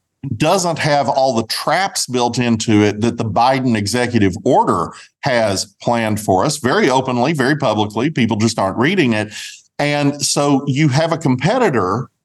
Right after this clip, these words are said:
and that gives leverage to the good guys in Congress to say,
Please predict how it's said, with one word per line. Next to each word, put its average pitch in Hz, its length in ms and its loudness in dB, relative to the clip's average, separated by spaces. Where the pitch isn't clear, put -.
and 143 220 2
that 147 300 -2
gives 147 400 2
leverage 131 840 2
to 135 100 -2
the 123 100 0
good 135 260 0
guys 117 380 0
in 104 140 -4
Congress 131 520 0
to 113 100 -8
say, 107 280 -2